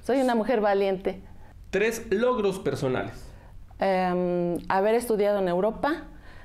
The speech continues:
Speaker 1: eh, ser maestra de, de dos diferentes niveles, eh, también he logrado que participar en la política.
Speaker 2: ¿De qué se arrepiente?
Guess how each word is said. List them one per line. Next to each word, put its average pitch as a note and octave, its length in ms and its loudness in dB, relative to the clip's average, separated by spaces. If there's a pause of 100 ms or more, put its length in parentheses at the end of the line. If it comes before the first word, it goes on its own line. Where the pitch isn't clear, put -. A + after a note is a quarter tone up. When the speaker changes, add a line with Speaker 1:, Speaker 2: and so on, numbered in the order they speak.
(140)
Speaker 1:
eh, F#3 220 0
ser A3+ 280 2
maestra G3 1300 0 (160)
de, F3+ 180 2
de F3+ 220 0
dos G#3+ 340 2 (140)
diferentes G3+ 520 0
niveles, G#3+ 580 2 (500)
eh, E3+ 500 0
también G3+ 920 2
he F#3 280 4
logrado F#3+ 560 2
que D#3+ 500 0 (680)
participar F3+ 540 2
en G3 120 2
la D#3+ 420 2
política. E3+ 540 -2 (1000)
Speaker 2:
¿De C#3 140 2
qué D#3+ 100 2
se D#3 140 0
arrepiente? D3+ 520 0